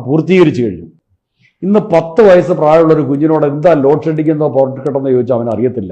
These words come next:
അങ്ങനെ അവന് ഓർമ്മ പോലും ഇല്ല. അപ്പൊ അത് മാറി. കേരളത്തിൽ ആ സമയം വരെയുള്ള റോഡുകളുടെ ചിത്രം എന്തായിരുന്നു? മുഴുവൻ ഒരു മഴ വന്നാൽ ഉ-, ചെയ്യുന്ന ടാർ ഒലിച്ചു പോകുന്ന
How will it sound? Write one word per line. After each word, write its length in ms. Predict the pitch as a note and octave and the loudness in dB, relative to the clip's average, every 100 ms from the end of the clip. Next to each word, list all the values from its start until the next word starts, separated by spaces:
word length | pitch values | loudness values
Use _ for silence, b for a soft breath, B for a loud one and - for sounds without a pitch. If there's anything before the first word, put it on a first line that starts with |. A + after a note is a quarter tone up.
| G#2+ | -10
അങ്ങനെ 160 | C3+ A#2+ | -10 -10
അവന് 180 | C3 B2 | -8 -4
ഓർമ്മ 160 | D3 D#3+ D#3 | -4 -4 -4
പോലും 160 | C3 A2 | -6 -8
ഇല്ല. 100 | D#2+ _ _ _ _ _ _ _ | -16 _ _ _ _ _ _ _
അപ്പൊ 100 | C#3 D3+ | -2 2
അത് 80 | F#3 F3+ | 4 4
മാറി. 220 | D#3+ C3+ A2+ - - - - | 4 2 -4 -12 -20 -16 -2
കേരളത്തിൽ 460 | D#3 F3+ F#3+ G3 F3 E3 | 2 2 2 0 2 2
ആ 40 | F#3 F3+ | 2 0
സമയം 200 | F3+ F3 | 0 2
വരെയുള്ള 280 | F3 F3 E3+ D#3 | 2 2 2 2
റോഡുകളുടെ 540 | C3 D3 F#3 F#3+ F#3+ E3+ | 2 4 4 4 4 2
ചിത്രം 200 | E3 F3 E3+ | 0 2 4
എന്തായിരുന്നു? 400 | E3 D#3+ D3+ D#3 - b b F3+ | 4 2 0 -8 -14 b b -8
മുഴുവൻ 320 | G3 A3 G#3+ F#3+ | -2 2 6 6
ഒരു 80 | G3 E3+ | 4 4
മഴ 160 | E3+ G3+ F#3 | 4 4 4
വന്നാൽ 300 | E3+ E3+ E3+ E3+ E3+ A#2 - C#3+ | 2 2 0 -2 -8 -20 -14 -10
ഉ-, 100 | C#3 - _ _ | -10 -12 _ _
ചെയ്യുന്ന 360 | D3 E3 F#3+ G3 - | 0 2 2 0 0
ടാർ 200 | D3+ D#3+ D#3 C#3 | 2 2 2 0
ഒലിച്ചു 280 | D#3+ D#3+ E3+ | -2 -2 -2
പോകുന്ന 360 | D3+ C#3+ C#3 | 0 -2 0